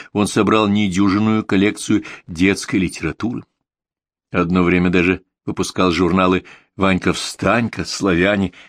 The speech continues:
где печатал забытые малоизвестные стихи наших знаменитых предшественников. В последние книги «Удивительный слон», которую Мазнин издал за свой счёт,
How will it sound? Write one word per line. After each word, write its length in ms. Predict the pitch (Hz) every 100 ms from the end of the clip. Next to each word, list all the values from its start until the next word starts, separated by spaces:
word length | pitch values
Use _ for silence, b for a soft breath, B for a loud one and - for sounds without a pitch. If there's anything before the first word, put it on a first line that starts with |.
| B
где 160 | 92 85
печатал 400 | 90 95 92 90
забытые 500 | 87 80 101 - 90
малоизвестные 760 | 90 90 76 92 98 - 90
стихи 360 | - - - 98
наших 320 | 92 95 87 B B
знаменитых 580 | 98 82 98 98 - -
предшественников. 880 | 85 - 107 113 - 127 127 - _ _ _ _ _ _ _ _ _ _ _
В 40 | -
последние 680 | 90 - 156 208 156 131
книги 480 | 113 98 85 76 67 _ _ _ _ _ _ _ _ _
«Удивительный 720 | 101 101 95 101 90 85 87
слон», 480 | 82 - 95 131 117 B B B B
которую 340 | - 98 90
Мазнин 420 | 90 82 95 92
издал 320 | 92 78 92 85
за 160 | 87
свой 260 | 80 98 90
счёт, 380 | - - 90